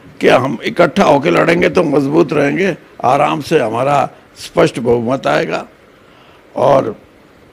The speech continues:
हम्म, आप ये कहें कि उनको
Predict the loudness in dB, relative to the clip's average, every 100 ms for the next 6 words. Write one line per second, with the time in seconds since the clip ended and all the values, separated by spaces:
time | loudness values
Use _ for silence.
0 | -14 -10 -8 -8 -10 -12 -16 -20 -20 -20
1 | -20 -20 -20 _ -20 -20 -20 -20 -20 -20
2 | -20 -4 4 4 4 2 2 -2 -2 -2
3 | -4 -6 -20 -20 -20 _ -20 -8 -6 0
4 | -2